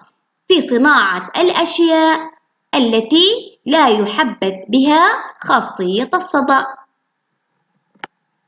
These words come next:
النحاس الأصفر،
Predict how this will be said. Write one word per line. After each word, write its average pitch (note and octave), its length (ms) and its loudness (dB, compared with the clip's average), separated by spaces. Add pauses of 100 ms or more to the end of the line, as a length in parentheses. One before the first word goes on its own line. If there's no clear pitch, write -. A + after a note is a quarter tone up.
(1300)
النحاس B3 840 2 (200)
الأصفر، D4 800 0